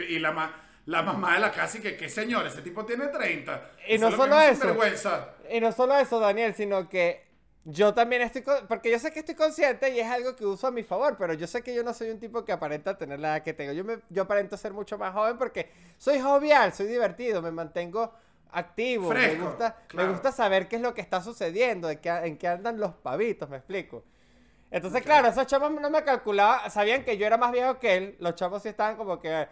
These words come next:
Speaker 2: "No, tú eres un señor, tú debes tener como veintiocho, veintinueve años", me explico.
Speaker 1: Era, eras como Steve Buscemi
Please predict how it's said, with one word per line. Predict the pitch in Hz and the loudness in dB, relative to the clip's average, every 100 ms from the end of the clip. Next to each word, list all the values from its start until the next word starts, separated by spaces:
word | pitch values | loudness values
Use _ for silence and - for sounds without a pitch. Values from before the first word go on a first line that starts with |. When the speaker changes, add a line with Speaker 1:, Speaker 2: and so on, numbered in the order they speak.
| - 170 - | -12 -20 0
Speaker 2:
"No, | 170 208 233 | 8 10 10
tú | 190 | 6
eres | 175 190 | 0 0
un | 226 | -4
señor, | 285 294 254 196 262 208 | -2 0 2 4 4 4
tú | 170 | 2
debes | 175 240 | 0 0
tener | 220 185 | -2 -2
como | 247 262 220 | 0 0 2
veintiocho, | 180 - 151 165 233 233 | 0 -2 0 4 2 2
veintinueve | 185 160 151 151 165 | -2 -2 -4 -2 2
años", | 220 196 170 | 4 2 0
me | 180 | -4
explico. | - 302 | -4 2
Speaker 1:
Era, | 254 208 214 | 4 4 4
eras | 214 220 226 | 4 2 2
como | 254 240 208 190 | -2 0 0 0
Steve | 185 - 202 | -2 -6 -6
Buscemi | 214 208 233 220 220 | -6 -6 -4 -4 -6